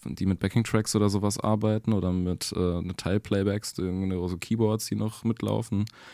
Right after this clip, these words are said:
äh, ja, unvorstellbar, ne? Aber wir haben halt Songs zu schnell angefangen und haben halt Songs zu schnell gespielt,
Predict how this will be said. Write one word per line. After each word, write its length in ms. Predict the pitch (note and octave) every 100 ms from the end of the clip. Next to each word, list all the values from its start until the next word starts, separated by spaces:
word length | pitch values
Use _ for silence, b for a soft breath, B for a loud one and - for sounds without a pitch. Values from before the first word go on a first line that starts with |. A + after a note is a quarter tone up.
| B B B B
äh, 400 | F#2+ F#2 F2+ -
ja, 60 | F#2
unvorstellbar, 720 | G#2 - E2+ - A#2 G2+ E2
ne? 200 | F2 G2 -
Aber 180 | F2+ F2
wir 100 | F#2
haben 140 | G2
halt 160 | F#2 F2
Songs 400 | - G2+ G2 -
zu 120 | G#2
schnell 300 | - F#2 D#2
angefangen 680 | A#2 A2 - E2+ E2 F2+ A2+
und 260 | - F#2
haben 160 | F#2 F2+
halt 260 | E2+ E2+ -
Songs 400 | - G#2+ B2+ -
zu 100 | F#2+
schnell 300 | - F2 E2
gespielt, 560 | - - F#2 F2 F2